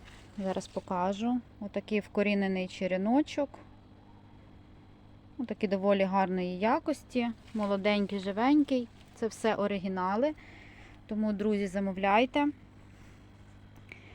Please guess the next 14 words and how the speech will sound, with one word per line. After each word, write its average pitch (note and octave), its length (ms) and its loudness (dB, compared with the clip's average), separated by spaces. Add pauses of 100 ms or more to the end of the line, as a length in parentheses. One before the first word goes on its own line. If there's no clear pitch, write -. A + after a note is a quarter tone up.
(500)
Е, G3 220 0
дев'ять G#3+ 340 2
касет G3 440 0 (200)
маю G3 260 0
в F3+ 40 -4
наявності. F#3+ 760 2 (1120)
Е, G3 240 0
все A#3 340 4
пеларгонія G#3 720 2
зональна D4 500 6
і A3 160 2
лише A#3 440 0
один G#3 520 0
сорт — D#4 380 2